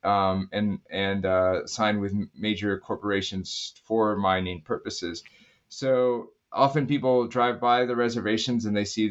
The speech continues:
that these places are impoverished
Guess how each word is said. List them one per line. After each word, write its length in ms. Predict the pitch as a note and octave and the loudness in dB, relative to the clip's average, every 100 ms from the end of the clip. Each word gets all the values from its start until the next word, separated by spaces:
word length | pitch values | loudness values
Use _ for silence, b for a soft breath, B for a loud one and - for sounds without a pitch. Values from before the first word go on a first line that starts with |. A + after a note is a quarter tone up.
| F2 | 0
that 460 | G2+ G2 F#2+ F2+ - _ | 0 4 4 2 -4 _
these 360 | G#2+ G#2 G2+ F#2+ | 0 2 2 -2
places 460 | - G#2+ G#2 F#2+ | -2 -2 -2 -6
are 300 | F#2+ E2 D#2 - | -2 0 -2 -8
impoverished 800 | F#2+ - B2+ B2+ B2+ B2+ B2+ | -14 2 4 4 4 2 0